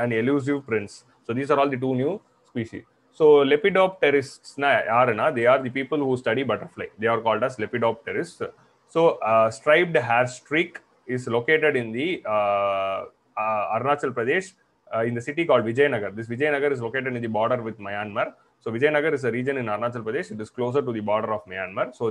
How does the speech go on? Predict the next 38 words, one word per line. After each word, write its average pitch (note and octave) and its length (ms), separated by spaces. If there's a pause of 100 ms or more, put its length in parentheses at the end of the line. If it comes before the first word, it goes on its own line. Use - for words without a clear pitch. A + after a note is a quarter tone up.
there C#3 280
we B2 40 (140)
found C3+ 340
a F#3 40 (180)
species B2+ 380
called D3 160 (100)
striped C3+ 420 (120)
hair G#2+ 160 (100)
streak. - 300 (500)
Then D#3+ 180
we E3+ 60 (180)
found D3 220
another A#2+ 200 (100)
species B2+ 340
called B2+ 160 (100)
elusive B2+ 460
prince. G#2 280 (420)
Elusive D#3 420
prince D#3 320
is B2 160
located, C3+ 440 (260)
uh, A#2 240
elusive F3 320
prince E3 220
is C3 100
also B2+ 200
having B2+ 380
another, A#2 280
uh, G2+ 300
is G#2+ 120
also B2+ 240
located C3+ 320
in A2+ 40 (100)
Vietnam. A#2+ 320 (160)
It A2 100
is A#2+ 100
a - 60
Viet-, B2 260